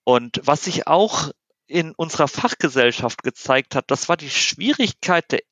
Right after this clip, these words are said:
emotionalen Verortung und die Schwierigkeit, den Hausärztinnen und Hausärzten in Deutschland, die ja die Multiplikatorinnen schlechthin sind,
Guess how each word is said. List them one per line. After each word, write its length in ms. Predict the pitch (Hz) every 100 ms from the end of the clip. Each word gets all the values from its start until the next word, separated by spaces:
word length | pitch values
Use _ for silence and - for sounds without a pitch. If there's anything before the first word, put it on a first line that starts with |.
| -
emotionalen 1000 | 214 285 247 - 185 165 151 139 127 123
Verortung 800 | - 131 - 139 151 - 131 123
und 180 | 110 120
die 80 | 110
Schwierigkeit, 800 | - 156 220 226 - - 180 - - - - - -
den 240 | 123 117
Hausärztinnen 1120 | 147 180 - - 135 - - - 123 117 113
und 220 | 104 -
Hausärzten 460 | 143 202 151 127 -
in 120 | 123
Deutschland, 720 | 110 110 - - 110 107 - - _
die 120 | 156 156
ja 140 | 151 120 -
die 180 | 226
Multiplikatorinnen 1500 | 262 240 254 202 208 - 175 - - 180 208 175 151 135 123 _ _
schlechthin 680 | - - 151 - - 208 185
sind, 300 | - 104